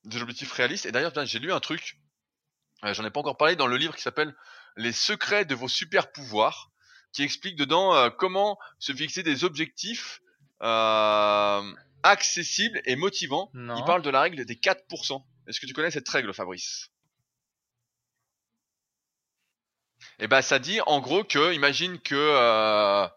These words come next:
Speaker 1: tu fais, euh, je sais pas, je donne une connerie, euh, tu fais, euh, dix à cent, euh, au développé couché, et puis tu fais ton cycle de progression, nanana, et puis à un moment, bah, tu coinces,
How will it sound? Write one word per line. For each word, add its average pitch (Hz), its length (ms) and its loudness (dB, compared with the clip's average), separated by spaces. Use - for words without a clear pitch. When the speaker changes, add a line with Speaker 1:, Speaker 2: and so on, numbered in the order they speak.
Speaker 1:
tu 120 120 -8
fais, 143 360 2
euh, 117 120 2
je - 80 -4
sais 110 60 -8
pas, 104 160 -6
je 95 80 -12
donne 95 200 -8
une 104 120 -14
connerie, 113 420 -8
euh, 85 220 -6
tu 92 100 -18
fais, - 160 -14
euh, 98 360 -4
dix 160 340 -2
à 180 80 6
cent, 175 440 4
euh, 131 120 4
au 123 100 2
développé 131 300 -4
couché, 208 360 -2
et 117 80 -8
puis 156 200 -2
tu - 120 -8
fais 147 100 -2
ton 127 140 -4
cycle 131 220 -6
de 127 100 -2
progression, 117 480 -4
nanana, 139 420 0
et 196 40 -2
puis 143 80 -2
à 120 40 2
un - 20 -2
moment, 123 140 -4
bah, 120 120 0
tu - 120 -14
coinces, 170 380 0